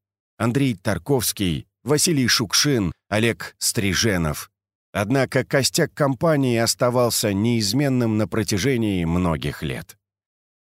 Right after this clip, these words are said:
У компании, которая именовалась не иначе как "Королевство", был даже свой официальный свод законов, и каждый из её участников имел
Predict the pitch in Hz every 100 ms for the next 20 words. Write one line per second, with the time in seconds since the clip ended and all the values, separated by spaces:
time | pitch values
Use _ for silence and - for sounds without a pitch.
0 | - 147 143 180 170 202 170 131 117 135
1 | 135 120 104 92 127 123 120 120 107 -
2 | 113 113 110 104 104 90 101 92 - _
3 | - 123 110 120 135 - - 120 117 _
4 | _ _ - 98 101 107 110 - 120 117
5 | 98 117 - 120 113 117 - 120 123 117
6 | 143 - 160 65 60 - _ _ _ -
7 | 95 90 - 120 139 147 185 147 170 135
8 | 127 127 123 160 151 165 - 156 110 101
9 | 101